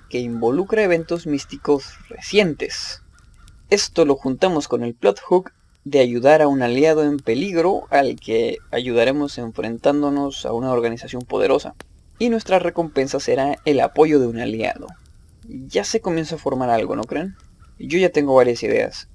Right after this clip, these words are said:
pero si se les ocurrió algo, no duden en dejarlo en los comentarios. Me encanta ver cómo diferentes personas interpretan las mismas semillas de historia. Ok,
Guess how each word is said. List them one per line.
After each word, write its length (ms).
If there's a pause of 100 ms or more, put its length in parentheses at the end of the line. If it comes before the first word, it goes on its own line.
(100)
pero 280
si 100
se 100
les 140
ocurrió 380
algo, 320
no 300
duden 360
en 120
dejarlo 340
en 60
los 140
comentarios. 640
Me 220
encanta 340
ver 280 (480)
cómo 280
diferentes 480
personas 400
interpretan 560
las 140
mismas 440
semillas 640
de 200
historia. 520 (460)
Ok, 160